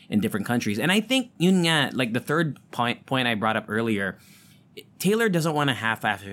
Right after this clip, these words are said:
as a, half-ass a show, right? I think that she really is that performer. You know, like, she, if it's not this, then it cannot be. We cannot do this.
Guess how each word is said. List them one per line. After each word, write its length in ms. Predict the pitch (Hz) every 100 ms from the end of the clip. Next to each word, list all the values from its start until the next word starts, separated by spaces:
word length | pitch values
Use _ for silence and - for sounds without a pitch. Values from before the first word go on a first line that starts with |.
| -
as 200 | 110 98
a, 100 | 101 -
half-ass 560 | - 131 - 113 110
a 60 | 98
show, 280 | - 85 71
right? 160 | 95
I 120 | 101 120
think 440 | - 170 165 - - - - _
that 200 | 113 113
she 200 | - 131
really 300 | 131 139 139 120
is 360 | 120 120 95 98
that 280 | 120 113 - _ _ -
performer. 540 | 117 - 123 110 87
You 120 | 104
know, 120 | 120
like, 160 | 127 113
she, 420 | - 131 131 123 -
if 120 | 131 120
it's 160 | -
not 300 | 143 156 175 - _ _ _ _
this, 440 | 107 131 202 - -
then 240 | 127 117
it 140 | 104 95
cannot 340 | 131 123 101
be. 180 | 104 85
We 120 | 92
cannot 340 | 110 127 123 113
do 140 | 113
this. 440 | 95 - - -